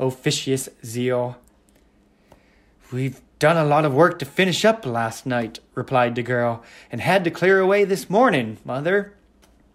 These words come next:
"Well, never mind so long as you are come," said Missus Cratchit. "Sit ye down before the fire, my dear, and have a warm, Lord bless ye." "No, no,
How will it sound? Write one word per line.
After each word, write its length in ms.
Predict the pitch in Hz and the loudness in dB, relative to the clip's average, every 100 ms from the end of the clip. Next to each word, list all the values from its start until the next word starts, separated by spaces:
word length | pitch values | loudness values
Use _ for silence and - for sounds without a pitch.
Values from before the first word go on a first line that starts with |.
| _ _ _ 143 | _ _ _ 2
"Well, 560 | 185 165 139 123 120 - - - - | 6 6 4 0 -6 -14 -20 -14 -4
never 200 | 220 247 | 0 4
mind 420 | 233 214 196 190 | 4 4 2 -2
so 240 | - 196 | -4 -4
long 420 | 190 190 202 214 202 | 0 2 2 0 -2
as 200 | 160 156 | -6 -4
you 180 | 196 | -2
are 120 | 208 208 | -2 -4
come," 500 | - 180 151 135 135 - - _ - | -6 -4 -2 -4 -10 -20 -20 _ -10
said 380 | - 135 135 - | -4 -2 -4 -6
Missus 420 | 135 131 123 - | -6 -4 -8 -4
Cratchit. 460 | 131 123 143 139 - - - | 0 0 -2 -10 -12 -20 -14
"Sit 280 | - 277 233 | -4 -4 -2
ye 220 | 190 226 | -2 -2
down 400 | 196 208 196 202 | 2 2 2 0
before 340 | 190 180 196 196 | -2 -2 -2 -2
the 100 | 196 | -2
fire, 380 | 185 147 131 | 0 0 0
my 140 | 127 127 | -2 -4
dear, 340 | 120 147 147 | -2 -2 0
and 100 | 135 | -2
have 240 | 131 165 156 | -2 -2 0
a 60 | |
warm, 400 | 147 156 135 127 - - - | 2 4 2 0 -6 -14 0
Lord 340 | 147 135 123 | 2 2 0
bless 340 | 135 131 131 135 | 0 -2 -2 -8
ye." 260 | 127 123 _ _ _ _ _ _ _ _ _ _ _ _ _ _ _ - | -8 -8 _ _ _ _ _ _ _ _ _ _ _ _ _ _ _ 4
"No, 180 | 285 | 6
no, 580 | 311 311 311 302 277 233 | 8 8 8 4 0 -4